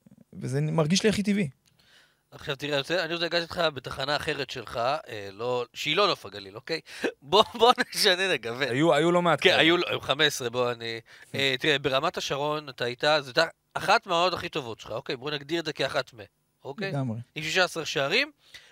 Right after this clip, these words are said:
Speaker 2: אבל דווקא באותה עונה, רמת השרון... אה, היו בה ארבעה מאמנים באותה עונה. אני, אני, אני אזרוק את השמות שהיו,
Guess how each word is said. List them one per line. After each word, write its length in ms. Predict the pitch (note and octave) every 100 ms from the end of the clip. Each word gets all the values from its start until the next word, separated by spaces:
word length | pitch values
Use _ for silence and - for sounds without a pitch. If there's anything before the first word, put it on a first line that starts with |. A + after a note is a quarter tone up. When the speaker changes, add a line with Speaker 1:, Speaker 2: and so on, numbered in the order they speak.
| -
Speaker 2:
אבל 220 | C#3+ C#3 C3
דווקא 400 | F3+ A#3+ - B3
באותה 340 | F3+ E3+ A3+
עונה, 560 | G#3+ F#3+ A3 A#3+ C4 A3+
רמת 340 | D#3 F3+ A3
השרון... 580 | A3 - D#3+ G3+ A#3 A#3+ B3 - _ _ - _ _ _ -
אה, 800 | D3+ D#3 D3+ D3+ D3 C#3+ C#3+ D3 D3+ _ _ _ _ _ _
היו 180 | B2+ E3+
בה 100 | D4
ארבעה 280 | E3+ C3 F#3+
מאמנים 460 | A#3+ C#3+ C3 G3 A#2 _ _ _
באותה 280 | - B2 -
עונה. 260 | A#2+ B2+ B2 - _ _ _ _
אני, 360 | A2+ C3+ C#3 C3
אני, 260 | C3+ C#3 C3+
אני 140 | C3
אזרוק 200 | D3 F#3+
את 60 | G#3
השמות 440 | - D#3+ F#3+ F#3+
שהיו, 480 | E3+ D3+ F#3 A#3